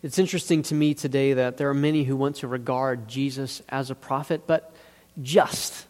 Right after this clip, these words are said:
a prophet. Right? If you encounter, uh, those, uh, who cling to Islam, they will say, "Oh yes, Mo-, uh, Jesus, he, he was a prophet." There are many who would say, "Oh, yeah, I believe that he was a good man, he was a prophet."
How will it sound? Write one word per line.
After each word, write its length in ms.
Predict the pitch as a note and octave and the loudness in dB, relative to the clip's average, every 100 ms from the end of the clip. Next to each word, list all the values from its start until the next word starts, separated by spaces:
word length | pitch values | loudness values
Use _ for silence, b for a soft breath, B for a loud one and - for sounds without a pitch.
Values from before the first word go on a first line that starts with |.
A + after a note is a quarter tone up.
| _ - | _ -8
a 120 | B2+ | -8
prophet. 640 | - A2 - - - - - _ b b b b b b b _ | -4 -6 -6 -18 -20 -20 -20 _ b b b b b b b _
Right? 200 | C3+ C3+ | -2 0
If 120 | C#3 | 0
you 140 | D3+ D3+ | 2 4
encounter, 760 | D3 C#3+ D#3+ D#3 - D3 C3+ B B B | 4 2 0 -2 -2 -4 -4 B B B
uh, 340 | C3 A#2+ A#2+ B2+ C#3 | -8 -6 -6 -8 -8
those, 460 | D3+ C#3+ C#3+ - - - | 0 0 0 -4 -12 -12
uh, 140 | C#3 - - - _ _ | -10 -10 -14 -18 _ _
who 340 | - C3+ C3+ B2 - | -8 -4 -4 -6 -8
cling 240 | - C#3+ | -4 -2
to 120 | D3 | -2
Islam, 600 | F3 E3 C3+ B2+ G#2+ G2+ A#2 | 0 0 0 -2 -4 -10 -14
they 140 | C#3 C3 | -6 -4
will 120 | B2+ | -4
say, 240 | - C3 | -4 -2
"Oh 80 | C#3+ | 0
yes, 340 | D#3 E3+ C#3+ | 0 0 -2
Mo-, 240 | C#3+ C#3 F3 | -4 -2 -2
uh, 420 | D#3 C3 C3+ B2+ | -4 -4 -4 -4
Jesus, 500 | B2 C3+ F3+ C#3 - | -4 -4 -2 -4 -4
he, 160 | D3 D#3+ | -4 -2
he 140 | C#3 | -2
was 120 | F3 | -2
a 60 | D#3 | -4
prophet." 720 | - F3 F#3+ - - - - _ b b b b b b b b - | -8 -8 -6 -10 -12 -20 -20 _ b b b b b b b b -6
There 80 | C#3+ | 0
are 40 | |
many 300 | C#3 F3+ F3+ | 4 6 6
who 300 | C#3 C#3+ C3 B B | 4 2 0 B B
would 140 | - C#3 | -4 -2
say, 200 | F3+ E3+ | 2 4
"Oh, 180 | F3+ F#3+ | 4 4
yeah, 180 | E3+ | 4
I 40 | E3 | 2
believe 360 | D#3+ E3+ G#3+ | 2 -2 -2
that 160 | E3+ D3 | -4 -2
he 100 | D#3 | -4
was 160 | D#3 D3 | -2 -4
a 40 | |
good 280 | B2+ D3+ E3+ | 4 6 6
man, 320 | E3+ F#3 D3+ | 2 0 0
he 100 | C#3+ | 0
was 160 | D#3+ D3+ | -2 -4
a 40 | |
prophet." 580 | - - F3+ D#3+ - | -8 -2 -2 -4 -12